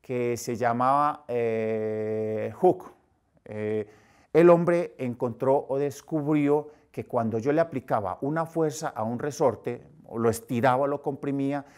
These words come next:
el resorte ejercía una fuerza de restitución, o sea, contraria a la fuerza que yo estoy aplicando, y proporcional a la cantidad, a la cantidad, perdón, del alargamiento. Aquí, por ejemplo, tengo,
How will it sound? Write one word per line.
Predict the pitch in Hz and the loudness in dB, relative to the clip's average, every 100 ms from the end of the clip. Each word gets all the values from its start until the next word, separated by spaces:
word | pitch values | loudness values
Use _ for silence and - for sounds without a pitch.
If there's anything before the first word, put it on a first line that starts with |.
| - | -10
el | 135 117 | -2 -2
resorte | 120 113 120 - 147 | -2 -2 -2 -2 -4
ejercía | 123 110 117 123 | -4 -4 -4 -2
una | 135 139 | 0 -2
fuerza | 143 135 160 - | -2 -2 -4 -4
de | 117 113 | -4 -4
restitución, | 110 104 - 117 117 - 175 110 - _ _ _ - | -4 -8 -8 -8 -4 4 4 4 -6 _ _ _ -14
o | |
sea, | 110 120 - | 0 0 2
contraria | 120 107 139 147 | 0 4 4 4
a | |
la | 151 | 2
fuerza | 123 123 139 | 2 -2 -6
que | 104 | -6
yo | 104 | -4
estoy | 127 | -2
aplicando, | 127 - - 113 85 85 _ _ _ _ | -2 -4 -2 -2 -4 -14 _ _ _ _
y | - 208 | -2 0
proporcional | 214 208 202 175 175 175 196 139 | 2 2 2 0 0 0 0 0
a | |
la | 127 117 | 0 -2
cantidad, | 123 107 - 110 165 202 - - | -4 -6 -6 -2 0 0 -4 -6
a | 110 | -4
la | 113 | -2
cantidad, | 123 113 131 131 135 | -4 -4 2 2 4
perdón, | 160 151 180 190 | 0 0 -2 -2
del | 113 101 | -6 -6
alargamiento. | 98 95 98 131 143 131 - - | -4 -6 -4 -2 -2 -4 -12 -18
Aquí, | - 143 | -10 -8
por | - 131 | -4 -4
ejemplo, | 117 110 131 | -6 -6 -6
tengo, | 151 135 127 | -2 -2 -2